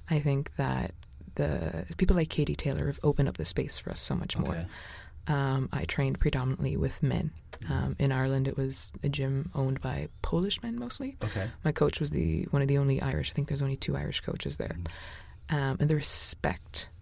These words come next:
Speaker 1: that people have for you when you're a woman and you step in, and you're always gonna be a couple of pounds lighter and smaller than the
Speaker 2: Right.
Speaker 1: guys across from you. I'm,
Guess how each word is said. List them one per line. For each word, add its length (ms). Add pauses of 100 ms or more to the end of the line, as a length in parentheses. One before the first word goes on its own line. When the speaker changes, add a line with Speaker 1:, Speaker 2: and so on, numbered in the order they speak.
(120)
Speaker 1:
that 140
people 220
have 280
for 180
you 180
when 100
you're 160
a 60
woman 420
and 120
you 80
step 360
in, 240 (480)
and 80
you're 120
always 220
gonna 220
be 460 (340)
a 120
couple 200
of 60
pounds 340
lighter 500 (160)
and 180
smaller 640 (180)
than 160
the 60
Speaker 2:
Right. 40
Speaker 1:
guys 280
across 380
from 160
you. 160 (420)
I'm, 280